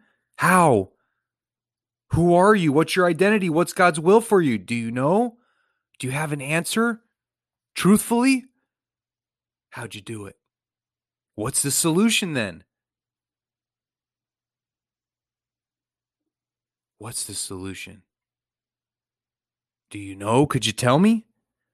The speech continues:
Do you forgive yourself? These are the questions. And I wanted to speak about those today because it's a constant theme, and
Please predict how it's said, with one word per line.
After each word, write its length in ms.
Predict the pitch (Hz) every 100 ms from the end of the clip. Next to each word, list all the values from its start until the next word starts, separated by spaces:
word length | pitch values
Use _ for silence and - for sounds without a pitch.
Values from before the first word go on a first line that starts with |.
| _ _
Do 80 | -
you 80 | 120
forgive 480 | 110 139 120 196 180
yourself? 440 | 175 - 123 110
These 240 | 190 190 160
are 80 |
the 120 | 139 127
questions. 720 | - 113 104 - 92 - _ _ _ _ _ _ _ _ -
And 80 | 165
I 40 |
wanted 300 | 170 190 160
to 60 | -
speak 260 | - 151
about 280 | 131 135 135
those 220 | 143 131
today 380 | - 117 127 127
because 340 | 120 110 110
it's 120 | 107 117
a 60 |
constant 540 | - - 156 156 131 -
theme, 380 | 143 135 135
and 160 | 120